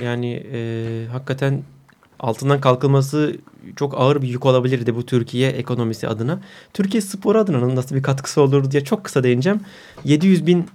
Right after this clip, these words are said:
e, yedi yüz milyon dolarlık bir yatırımla, e, Erzurum'daki kış üniversite oyunlarını almıştı Türkiye.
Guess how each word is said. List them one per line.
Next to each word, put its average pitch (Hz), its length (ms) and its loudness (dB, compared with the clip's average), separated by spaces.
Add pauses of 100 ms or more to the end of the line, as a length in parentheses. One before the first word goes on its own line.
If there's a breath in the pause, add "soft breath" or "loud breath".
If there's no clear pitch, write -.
(120)
e, 143 100 -2
yedi 127 480 -2
yüz 165 220 -4 (280)
milyon 143 480 4
dolarlık 139 380 4
bir 135 60 0
yatırımla, 147 760 2 (640)
e, 135 180 0
Erzurum'daki 139 800 2
kış 151 320 -2
üniversite 135 400 2
oyunlarını 131 400 4
almıştı 104 340 -4
Türkiye. 117 460 -2